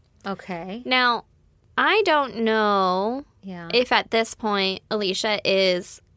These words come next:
Speaker 2: constantly tied up or not. It said that throughout, like, most of all of this, she's tied up and everything. But
Speaker 1: Yeah.
Speaker 2: this part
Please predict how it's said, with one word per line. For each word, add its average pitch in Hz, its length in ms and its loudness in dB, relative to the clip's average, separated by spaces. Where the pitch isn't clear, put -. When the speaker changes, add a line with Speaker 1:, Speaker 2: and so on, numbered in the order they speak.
Speaker 2:
constantly 208 760 0
tied 196 320 -2
up 202 200 0
or 294 80 0
not. 370 300 0
It 285 160 0
said 285 240 0
that 240 260 2
throughout, 214 340 2
like, 185 260 -4
most 185 320 -2
of 180 100 -4
all 170 160 0
of 175 100 -4
this, 180 220 -2
she's 190 240 -2
tied 185 220 0
up 180 160 0
and 196 80 -6
everything. 208 380 -2
But 220 180 2
Speaker 1:
Yeah. 185 220 -8
Speaker 2:
this 302 300 2
part 220 460 0